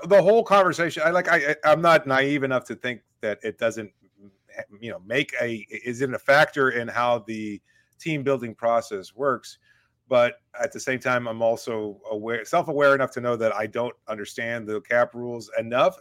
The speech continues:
and what machinations might be available to Andy Ellisberg at all, uh, to try and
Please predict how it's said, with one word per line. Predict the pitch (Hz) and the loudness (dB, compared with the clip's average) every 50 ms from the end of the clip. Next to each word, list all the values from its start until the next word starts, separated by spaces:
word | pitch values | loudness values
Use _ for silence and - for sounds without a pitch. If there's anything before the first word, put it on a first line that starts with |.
| - | -6
and | 120 120 120 113 113 107 101 98 92 _ _ _ _ _ _ 120 113 107 | -6 -6 -4 -6 -10 -16 -20 -20 _ _ _ _ _ _ _ -20 -4 0
what | 123 127 - - _ _ _ _ _ _ _ _ _ | 0 0 0 -2 _ _ _ _ _ _ _ _ _
machinations | 123 127 135 143 143 - 143 127 131 135 - 127 - 147 123 107 107 | -2 4 6 6 6 6 4 2 2 2 0 0 -2 -6 -8 -8 -4
might | 110 123 131 127 - 110 | -2 0 0 0 -2 -4
be | 123 123 117 | -6 -4 -4
available | 113 104 113 113 123 131 131 127 135 131 131 131 | -4 -2 0 0 2 0 0 0 -2 -2 -4 -4
to | 131 - 113 113 110 110 110 107 | -6 -10 -10 -8 -8 -6 -6 -4
Andy | 110 113 113 110 | -4 -4 -2 -2
Ellisberg | 110 117 120 117 - - 113 110 104 107 | 0 0 -2 -2 -2 -4 -4 -4 -2 -2
at | 110 110 | -4 -2
all, | 107 113 117 120 131 127 - - - - - - _ _ 127 | 0 2 2 2 2 0 -4 -10 -20 -20 -20 -20 _ _ -2
uh, | 117 110 113 110 | 0 0 0 0
to | - - 117 | -2 -6 -10
try | - - 135 127 131 139 143 | -4 0 4 6 8 8 8
and | 143 135 131 127 123 120 | 6 4 2 -2 -6 -8